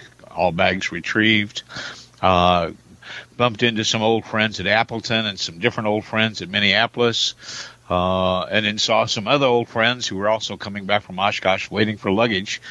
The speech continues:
We're at, at Wichita Midcontinent, where for some reason Carousel two gets no bags, while Carousel one gets the bags of four flights all at the same time.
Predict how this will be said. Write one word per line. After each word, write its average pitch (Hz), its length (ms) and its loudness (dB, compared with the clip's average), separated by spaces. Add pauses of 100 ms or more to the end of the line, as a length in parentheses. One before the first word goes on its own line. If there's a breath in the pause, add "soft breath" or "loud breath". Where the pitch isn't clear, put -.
(400 loud breath)
We're 110 200 2 (120)
at, 101 260 -2
at 110 200 2
Wichita 135 460 0
Midcontinent, 143 600 0
where 120 200 2
for 120 180 -4
some 214 280 2
reason 123 460 2 (1300 loud breath)
Carousel 151 880 0
two 139 600 2 (340)
gets - 260 2
no 139 220 2
bags, 101 560 2
while 98 140 4
Carousel 113 680 0
one 120 360 0
gets 101 280 0
the 110 80 0
bags 120 400 2
of 95 80 -6
four 135 260 -2
flights 107 440 0
all 120 180 4
at 120 80 -2
the 107 100 -10
same 131 320 2
time. 156 340 0